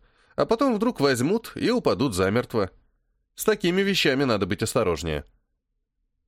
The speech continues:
«Только найдите мне сперва печенье». «Печенье?» — хмурится Борислав. «У меня есть». Спохватывается Георг и достаёт из внутреннего кармана куртки пакет с юбилейным.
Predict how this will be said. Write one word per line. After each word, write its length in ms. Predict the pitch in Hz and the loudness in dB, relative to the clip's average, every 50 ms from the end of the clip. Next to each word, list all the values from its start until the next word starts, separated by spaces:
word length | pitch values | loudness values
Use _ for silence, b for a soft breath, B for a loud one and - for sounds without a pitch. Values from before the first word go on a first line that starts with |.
| _ _ _ | _ _ _
«Только 440 | _ 139 143 123 120 - 131 123 117 107 | _ 0 0 0 0 0 2 2 2 2
найдите 400 | 110 120 127 127 170 180 - 117 | 2 0 0 0 -2 -4 -2 0
мне 160 | 107 101 98 | 0 0 0
сперва 300 | - - 110 95 92 90 | 0 -2 0 0 0 0
печенье». 580 | - 117 107 - - 95 80 80 76 73 69 - _ _ _ _ _ _ _ _ _ _ _ _ _ _ _ | -2 -2 -4 -2 -2 -2 -4 -4 -8 -10 -12 -14 _ _ _ _ _ _ _ _ _ _ _ _ _ _ _
«Печенье?» — 680 | - 104 101 - - 113 107 117 135 147 143 131 104 - _ _ _ _ _ _ _ _ | -2 0 0 0 0 2 2 2 2 2 0 -2 -2 -4 _ _ _ _ _ _ _ _
хмурится 460 | - 127 117 117 131 139 127 - 160 | -2 0 2 2 2 0 -2 -2 -2
Борислав. 480 | 156 165 175 - - 98 80 - - _ _ _ _ _ _ _ _ _ _ _ _ | -2 -2 -2 -2 -2 -2 -2 -2 -6 _ _ _ _ _ _ _ _ _ _ _ _
«У 160 | - - 226 | -2 0 2
меня 420 | 165 131 107 95 87 82 90 95 | 2 2 2 2 0 0 2 2
есть». 640 | 104 104 101 104 110 131 143 - - - - - - _ _ _ _ _ | 2 2 2 2 2 0 0 -2 -4 -6 -8 -14 -20 _ _ _ _ _
Спохватывается 840 | - - - 131 110 - 101 110 135 - 185 202 208 - - 220 208 | -6 0 0 0 0 2 0 2 2 2 0 0 0 0 0 -2 0
Георг 500 | 180 202 185 139 120 131 160 180 - 143 | 0 2 2 4 4 2 2 0 0 0
и 80 | 127 | 0
достаёт 540 | 120 110 123 - - 110 98 104 135 147 - | 2 0 -2 0 0 2 2 2 2 2 0
из 120 | 135 107 | -2 -2
внутреннего 520 | 95 98 107 120 127 - 135 123 120 117 110 | 0 0 0 0 0 0 0 0 0 0 2
кармана 400 | - 117 107 104 104 101 95 90 | 2 0 2 2 0 0 0 -2
куртки 400 | - 135 156 185 170 - - 185 | 0 0 -2 -2 -2 -4 -6 -2
пакет 380 | 160 - 151 117 - 104 98 | 0 0 -2 0 0 -2 -2
с 80 | - - | -2 -2
юбилейным. 680 | 117 117 110 135 151 151 131 107 92 82 80 76 71 | -2 -2 0 0 0 0 0 0 0 -2 -2 -4 -6